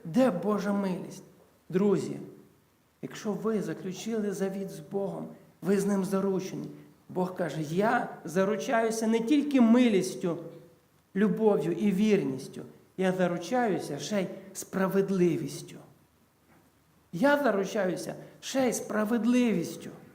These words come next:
Я не можу поступати по відношенню до вас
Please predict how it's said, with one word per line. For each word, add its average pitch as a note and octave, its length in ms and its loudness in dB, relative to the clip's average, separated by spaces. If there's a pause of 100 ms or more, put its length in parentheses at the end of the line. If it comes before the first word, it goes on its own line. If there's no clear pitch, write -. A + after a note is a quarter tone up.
(1900)
Я A#3+ 140 2
не D4+ 140 8
можу D#4+ 420 6
поступати C4+ 600 0
по B3 140 -2
відношенню A#3+ 640 4
до A3 140 2
вас A#3 340 2